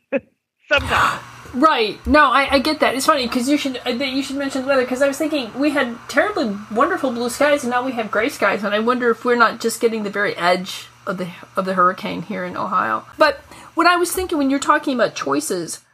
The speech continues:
Speaker 2: one of the ways that I help my kids learn how to make choices was to do things like, you know, if I, if I was gonna give them a couple pieces of candy,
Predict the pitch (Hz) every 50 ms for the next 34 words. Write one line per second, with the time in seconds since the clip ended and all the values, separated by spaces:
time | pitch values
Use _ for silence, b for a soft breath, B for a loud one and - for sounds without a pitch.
0 | b b b _ 254 311 466 554 466 370 277 277 285 - 254 233 220 220 - -
1 | 277 277 - - 226 214 202 214 - - - 247 233 233 233 - 220 214 214 220
2 | 254 - - - 196 202 214 196 190 - - - - 170 185 196 - - 269 269
3 | 302 339 - - - b b b b b b b b b b b b - 254 247
4 | 262 - - 247 226 254 262 277 294 - 320 277 247 247 - - 214 208 202 196
5 | - - - _ _ _ _ _ _ _ _ _ _ _ 233 220 214 185 - -
6 | 220 233 226 202 180 214 220 233 240 233 233 - 269 262 254 233 247 240 233 214
7 | 196 190 - _ _ - _ - - 214 226 226 220 226 226 220 226 220 202 190
8 | 190 - - - 180 190 202 214 240 262 294 320 311 _